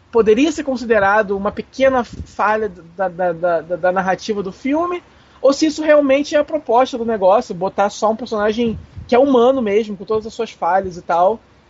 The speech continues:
e, e você como espectador se vira pra,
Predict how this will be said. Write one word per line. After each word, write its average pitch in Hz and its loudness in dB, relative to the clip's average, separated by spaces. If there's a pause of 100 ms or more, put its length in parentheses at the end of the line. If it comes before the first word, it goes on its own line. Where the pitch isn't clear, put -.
(140)
e, 202 -10
e 196 -4
você 208 0
como 220 0
espectador 214 -2
se 339 -8
vira 254 2
pra, 180 0